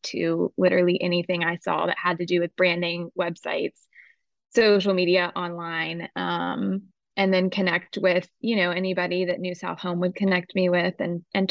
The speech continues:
talk with them. And I think from there, it's just word of mouth, right? Like,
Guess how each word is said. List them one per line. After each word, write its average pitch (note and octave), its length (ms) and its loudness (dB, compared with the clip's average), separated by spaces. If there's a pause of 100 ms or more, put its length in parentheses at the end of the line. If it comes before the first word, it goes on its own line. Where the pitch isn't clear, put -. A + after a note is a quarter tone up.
(160)
talk E3+ 220 0
with F3+ 160 -2
them. F3+ 360 0
And F3 240 -2 (540)
I G#3+ 100 4
think B3+ 200 4
from C4 160 4
there, G#3 200 2
it's C4 160 -2
just B3+ 180 -6
word G#3+ 160 -2
of G3+ 120 -4
mouth, G3 340 -6 (140)
right? F3 380 0
Like, F3 240 0